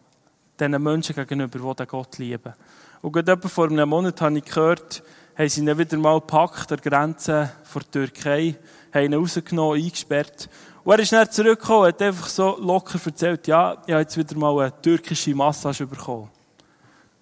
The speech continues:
Und ein Freund von mir hat ihn gesehen und war wirklich übel verbrechen gewesen. Stellt euch vor, das sind Menschen,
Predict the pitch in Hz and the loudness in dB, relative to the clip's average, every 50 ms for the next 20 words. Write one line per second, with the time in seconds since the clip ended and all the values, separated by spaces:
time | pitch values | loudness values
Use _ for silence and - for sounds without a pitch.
0 | _ - 143 143 - - 151 165 156 156 - - 147 151 156 156 147 131 - 135 | _ -6 -6 -4 -2 0 -2 0 -2 -2 -4 -2 0 0 2 2 2 0 -2 -4
1 | 127 123 - - 151 143 135 131 127 - 147 139 135 - - - 160 156 151 151 | -8 -8 -8 -4 -2 -2 -2 -2 -4 -4 -6 -8 -8 -8 -12 -12 -8 -4 -4 -4
2 | 135 143 131 123 - 120 113 120 120 117 117 - - 131 127 - - - 139 - | -4 -4 -8 -6 -8 -8 -4 -4 -4 -4 -4 -8 -14 -14 -14 -14 -14 -14 -14 -16
3 | - _ _ _ _ _ _ _ _ _ _ _ _ _ _ _ _ _ _ _ | -16 _ _ _ _ _ _ _ _ _ _ _ _ _ _ _ _ _ _ _
4 | _ _ _ _ _ - - - 160 156 180 190 170 147 135 - - 196 196 170 | _ _ _ _ _ -14 -10 -6 -4 -4 -4 -4 -4 -8 -8 -10 -12 -10 -10 -10
5 | 139 123 - - - _ _ _ _ _ _ _ _ _ _ _ _ _ _ _ | -10 -12 -16 -20 -20 _ _ _ _ _ _ _ _ _ _ _ _ _ _ _
6 | _ _ _ - - 180 170 160 - 160 151 147 151 170 185 185 208 202 - - | _ _ _ -4 -2 0 0 0 0 -2 -2 -2 -2 -2 -2 -2 -2 -2 -2 -2
7 | 143 | -4